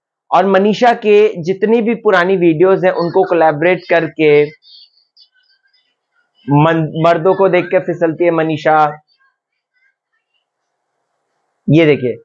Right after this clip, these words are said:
ये अलग-अलग जो लड़कों के साथ उन्होंने अपने चैनल के लिए वीडियो बनाई है,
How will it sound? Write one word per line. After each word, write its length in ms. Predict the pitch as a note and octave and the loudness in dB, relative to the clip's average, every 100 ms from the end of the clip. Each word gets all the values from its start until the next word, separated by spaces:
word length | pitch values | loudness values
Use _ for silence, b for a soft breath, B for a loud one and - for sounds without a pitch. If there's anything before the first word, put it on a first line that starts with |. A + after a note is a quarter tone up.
| _ _ _ - | _ _ _ -4
ये 100 | D#3 | 0
अलग-अलग 460 | E3 E3+ F#3 F#3+ E3+ | 2 2 2 0 0
जो 140 | G3 | 0
लड़कों 340 | F#3 D#3+ F3+ | 2 2 0
के 80 | F3+ | -4
साथ 240 | F#3+ F#3 F#3+ | -2 0 0
उन्होंने 280 | F3+ F3+ | -2 -2
अपने 280 | F3+ E3 F#3+ | -4 -2 -4
चैनल 340 | F#3 E3 D#3 E3+ | -2 -2 -2 -2
के 120 | F3+ | 0
लिए 80 | F3+ | 0
वीडियो 340 | D3 D3 F#3 | 0 0 0
बनाई 360 | D#3+ D3+ F#3 E3 | 0 0 2 2
है, 160 | C3 | 0